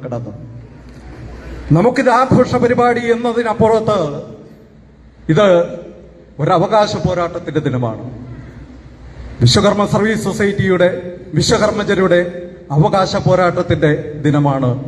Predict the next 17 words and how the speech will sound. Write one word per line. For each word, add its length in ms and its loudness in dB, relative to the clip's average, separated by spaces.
ഇന്ന്. 160 -8
നമുക്കറിയാം, 560 4
കാലാകാലങ്ങളായി 960 4
നമ്മൾ 160 2
പറഞ്ഞു 320 4
പോകുന്നതാണ് 580 2
ഈ 40 -8
ദിനം 220 0
പൊതു 160 4
അവധിയാക്കുക 540 0
എന്നുള്ളത്. 340 -4
നാളിതുവരെ 640 4
യാതൊരു 400 4
തരത്തിലുള്ള 500 -2
തീരുമാനങ്ങളും 720 2
ഉണ്ടാകാതെ 440 2
മുന്നോട്ട് 320 -8